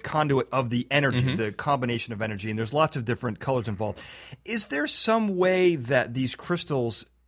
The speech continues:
Speaker 1: so each one has to be aligned. They have to have, there has to be, like, an equilibrium, like a homeostasis, in order for them to be kind of activated. Is there any th-, ki-, type of energy source that could be split, that is so powerful it needs to be split into different entities,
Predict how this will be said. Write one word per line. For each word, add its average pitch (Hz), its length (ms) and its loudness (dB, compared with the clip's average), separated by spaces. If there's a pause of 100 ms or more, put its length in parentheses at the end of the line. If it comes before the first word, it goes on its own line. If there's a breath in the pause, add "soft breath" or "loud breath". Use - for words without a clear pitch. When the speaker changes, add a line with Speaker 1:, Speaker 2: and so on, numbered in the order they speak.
(240)
Speaker 1:
so 180 200 0
each 262 240 2
one 226 160 4
has 170 340 0
to 175 80 -4
be 143 600 -2
aligned. 120 500 2
They 127 40 4
have 131 100 2
to 139 80 0
have, 123 120 -2
there 135 120 4
has 139 100 2
to 151 80 -8
be, 143 60 0
like, 120 180 2
an 120 100 -6
equilibrium, 120 540 -2
like 98 160 -8
a - 20 -4
homeostasis, 117 1040 -2 (300 soft breath)
in 120 160 -2
order 127 280 2
for 113 140 -6
them 107 240 -2
to 113 140 -6
be 107 280 -4
kind 110 240 -4
of 95 160 -4
activated. 92 840 -4 (400 loud breath)
Is 156 180 0
there 196 220 4
any 269 180 0
th-, - 240 -12
ki-, - 220 -6
type 180 180 -2
of 143 140 -2
energy 147 260 -2
source 127 340 -2
that 123 280 -2
could 139 200 -2
be 117 140 0
split, - 800 -2
that 135 140 6
is 135 120 2
so 190 160 4
powerful 175 460 4
it 117 80 0
needs 131 160 0
to 120 80 -4
be 110 100 -2
split 160 480 0
into 127 240 -4
different 117 500 -2
entities, 117 840 -2